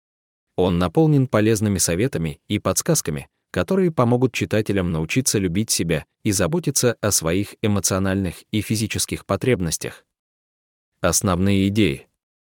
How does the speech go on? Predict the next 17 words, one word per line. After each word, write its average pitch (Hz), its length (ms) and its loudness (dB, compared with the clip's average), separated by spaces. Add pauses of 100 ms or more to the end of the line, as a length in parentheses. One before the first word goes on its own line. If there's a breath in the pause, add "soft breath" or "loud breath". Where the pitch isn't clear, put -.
(520)
Основная 92 680 0
идея 98 320 2
номер 90 340 2
один. 87 360 -2 (1000)
Любовь 85 460 0
к - 60 -8
себе — 85 400 0 (180)
основа 160 500 2
здоровой 104 500 2
жизни. 85 460 -4 (920)
Любовь 85 420 0
к - 60 -16
себе — 95 480 0
краеугольный 107 640 2
камень 104 380 0
здоровой 98 420 2
жизни, 98 420 -2